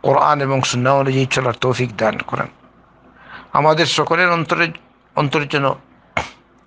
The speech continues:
সকলের অন্তর যেন আল্লাহ পাক পরিষ্কার করে দেন। হিংসা, বিদ্বেষ, বড়ত্ববাদ, আমি-, বড়ত্ব ভাব, আমিত্ব ভাব, অহংকার,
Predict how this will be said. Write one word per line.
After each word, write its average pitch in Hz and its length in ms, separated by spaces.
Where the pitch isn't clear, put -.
সকলের 202 440
অন্তর 185 240
যেন 180 120
আল্লাহ 165 220
পাক 165 200
পরিষ্কার 175 420
করে 107 200
দেন। - 140
হিংসা, 156 520
বিদ্বেষ, 127 580
বড়ত্ববাদ, 147 600
আমি-, 147 640
বড়ত্ব 156 340
ভাব, 135 340
আমিত্ব 160 520
ভাব, 139 420
অহংকার, 170 460